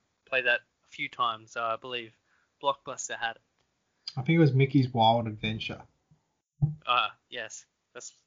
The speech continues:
Speaker 1: that's what it was.
Speaker 2: Yeah. Um, you know, Resident Evil one. Um,
Speaker 1: S-,
Speaker 2: Breath of
Speaker 1: uh,
Speaker 2: the Wild, Breath of, um, Fire, sorry.
Speaker 1: Star
Speaker 2: Uh,
Speaker 1: Wars Power Battles. Oh,
Speaker 2: Driver, I remember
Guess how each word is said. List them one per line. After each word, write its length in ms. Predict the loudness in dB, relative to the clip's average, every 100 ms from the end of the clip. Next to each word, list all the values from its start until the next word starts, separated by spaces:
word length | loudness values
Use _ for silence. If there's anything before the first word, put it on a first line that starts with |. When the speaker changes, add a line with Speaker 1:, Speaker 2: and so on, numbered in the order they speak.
| _
Speaker 1:
that's 140 | -12 -8
what 120 | -8
it 60 |
was. 220 | -10 -18 -20 _ _ _ -6
Speaker 2:
Yeah. 340 | -2 0 -2 -6 _ _ _ _
Um, 500 | -4 -2 0 -2 -4 -12 _ _ _ _ _ _ _ _
you 60 | -4
know, 60 | 0
Resident 380 | 2 4 2 0
Evil 100 | 2
one. 460 | 6 6 4 -2 -14 _ _ _ _ -16
Um, 560 | -10 -8 -6 -4 -6 -10 _ _ _
Speaker 1:
S-, 280 | -10 -10 -2
Speaker 2:
Breath 200 | 0 2 0
of 80 |
Speaker 1:
uh, 40 | -4
Speaker 2:
the 40 |
Wild, 420 | -2 2 2 2 -2
Breath 200 | -4 -4
of, 240 | -12 -2
um, 340 | 0 2 -2
Fire, 280 | -4 0 2
sorry. 300 | 2 0 0 -2 _ _ _ _ _ _ _ _ -14
Speaker 1:
Star 760 | -12 0 10 12 12 12 10
Speaker 2:
Uh, 20 |
Speaker 1:
Wars 280 | 6 8 10
Power 300 | 8 6 0 -6
Battles. 520 | -14 -14 -20 -20 -20 _
Oh, 60 | -20 -20 -20 _ _
Speaker 2:
Driver, 440 | -16 -8 -6 -4 -6
I 180 | -6
remember 220 | -8 -10